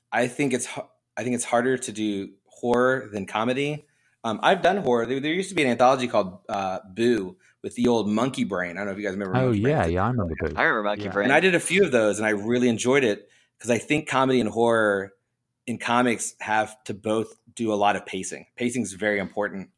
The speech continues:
Speaker 1: which means more panels
Speaker 2: Mm.
Speaker 1: or less panels. Um, I think horror is really hard, and I think because of that, to me,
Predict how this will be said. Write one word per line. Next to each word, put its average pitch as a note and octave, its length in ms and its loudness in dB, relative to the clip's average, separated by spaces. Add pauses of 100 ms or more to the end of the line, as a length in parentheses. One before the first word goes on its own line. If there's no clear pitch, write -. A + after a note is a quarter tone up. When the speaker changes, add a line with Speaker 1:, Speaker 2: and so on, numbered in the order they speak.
Speaker 1:
which A2+ 160 -8
means A2 200 0
more G#2+ 200 0
panels C#3 360 0
Speaker 2:
Mm. G#2+ 40 -4
Speaker 1:
or F#2+ 40 -4
less G#2 300 -2
panels. A2+ 440 -6 (420)
Um, G2 360 -8 (320)
I G#2 120 -4
think D3 220 -6
horror D3 280 2
is A#2+ 140 -2
really A2+ 480 -2
hard, C3+ 300 4
and G2 120 -4
I G#2+ 80 0
think F#3 280 -2
because D3 320 2
of A#2 80 -2
that, G2+ 220 -2
to A2+ 100 -4
me, A#2 580 0